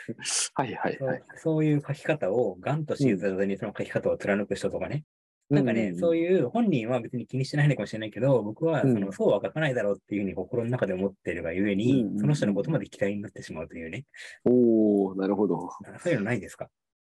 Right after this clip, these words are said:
Speaker 1: うん、僕は、あの、日本語ですか？そ、その、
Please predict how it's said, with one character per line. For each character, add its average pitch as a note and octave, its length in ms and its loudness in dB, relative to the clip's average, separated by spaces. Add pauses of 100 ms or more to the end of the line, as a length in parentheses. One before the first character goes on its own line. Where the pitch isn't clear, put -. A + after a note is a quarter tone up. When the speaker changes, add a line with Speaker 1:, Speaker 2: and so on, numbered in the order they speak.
(520)
Speaker 1:
う C#3+ 80 4
ん、 C3 160 6
僕 D#3 300 2
は、 D#3 320 2
あ C3+ 40 0
の、 B2 300 -8
日 C#3+ 80 -6
本 G3+ 240 0
語 F3+ 100 2
で D#3+ 140 -2
す - 120 -16
か？ - 200 -16
そ、 G#2 320 -8
そ - 180 -8
の、 F2 440 -4